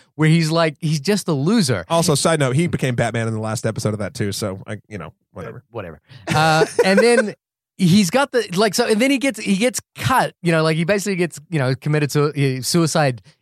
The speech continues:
Speaker 1: imposed upon him. And I see this detail that I never noticed before, but he's got a horseshoe tattoo on his neck, which is like,
Speaker 2: Oh, lucky.
Speaker 1: he's, he's tried to be lucky his whole life. And that's the tragedy of this character,
Speaker 2: Yeah.
Speaker 1: is that he's just never gonna be that guy.
Speaker 2: So, so then
Speaker 1: And
Speaker 2: finally
Speaker 1: it's, and it's because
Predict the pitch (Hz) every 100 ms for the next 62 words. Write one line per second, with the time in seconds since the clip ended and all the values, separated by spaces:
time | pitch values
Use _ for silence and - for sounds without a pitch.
0 | - 143 131 151 143 123 120 107 92 90
1 | 90 _ _ _ 156 180 175 254 247 165
2 | 156 220 202 156 151 185 202 214 185 147
3 | 135 131 175 156 - 277 - 147 117 -
4 | 110 - 107 107 120 139 202 - 123 123
5 | 127 131 - 226 208 202 285 208 170 98
6 | 190 175 208 220 220 185 190 185 208 196
7 | 165 180 208 185 151 190 202 180 202 240
8 | 196 190 170 160 - 220 269 202 131 107
9 | - 139 139 131 151 185 185 175 190 160
10 | 170 160 156 165 170 170 156 165 151 143
11 | 156 202 160 - 190 180 175 - - 185
12 | 208 220 - 196 196 185 240 233 - 226
13 | - - 277 294 214 160